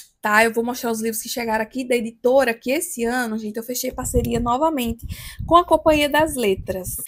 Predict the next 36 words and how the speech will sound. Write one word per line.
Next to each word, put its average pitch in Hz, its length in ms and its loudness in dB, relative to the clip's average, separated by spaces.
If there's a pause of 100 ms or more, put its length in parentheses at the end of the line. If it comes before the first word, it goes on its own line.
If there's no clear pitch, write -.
(260)
que 285 100 -2
esse 294 240 0
ano 277 140 2
a - 20 -16
parceria 277 400 2
tá 285 120 -2
incrível, 269 840 4
a 269 80 2
gente 269 220 -4
tá 262 120 -2
escolhendo 269 600 0
os 277 120 -4
parceiros, 226 680 0
gente, 254 220 -2
tá 226 180 2
até 233 260 2
no 277 100 -2
plástico. 240 720 2 (520)
Estamos 277 340 0
escolhendo, 277 880 2 (200)
é, 233 160 6
os 247 180 2
livros 269 400 0
de 254 80 4
acordo 247 360 0
com 262 140 -6
a 247 80 2
lista 233 260 -2
que 262 120 0
eles 254 200 2
mandam. 240 460 0 (560)
Então, 294 320 2
chegaram 285 500 4
algumas 277 420 2
coisas 269 500 6
aqui, 262 380 0